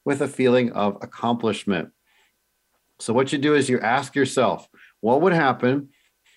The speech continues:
if I was prohibited from working more than five hours tomorrow?" Well, that would really start to crunch my day. And hopefully that would force me through those restrictions to get my priorities done first.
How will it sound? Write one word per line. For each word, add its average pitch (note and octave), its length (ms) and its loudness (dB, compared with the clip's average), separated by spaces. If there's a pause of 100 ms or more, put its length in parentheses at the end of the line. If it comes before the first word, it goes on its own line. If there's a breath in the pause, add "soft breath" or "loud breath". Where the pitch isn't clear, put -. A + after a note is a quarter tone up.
if A#2+ 140 -6
I A2 140 2
was C3 240 2
prohibited B2+ 1120 0 (300 soft breath)
from A#2 220 -2
working B2+ 400 2
more B2+ 200 6
than A#2+ 140 2
five A#2 280 0
hours A2+ 480 0
tomorrow?" E2 520 -6 (160)
Well, G#2 340 -2
that G2+ 140 -6
would G#2 140 -4
really G#2+ 220 0
start G#2 260 -6
to G#2 60 -4
crunch - 560 -6 (220)
my G2+ 180 -2
day. A#2 640 0 (360 soft breath)
And G#2 480 -2
hopefully D3+ 720 2 (100)
that A2+ 100 0
would A2 160 -2
force D#3 440 -2
me A#2+ 160 0
through A#2+ 160 -2
those A#2 200 0
restrictions A2 680 -6
to - 100 -14
get A2 140 -4
my G2+ 140 -2
priorities A2 440 -2
done F2 200 -6
first. - 500 -2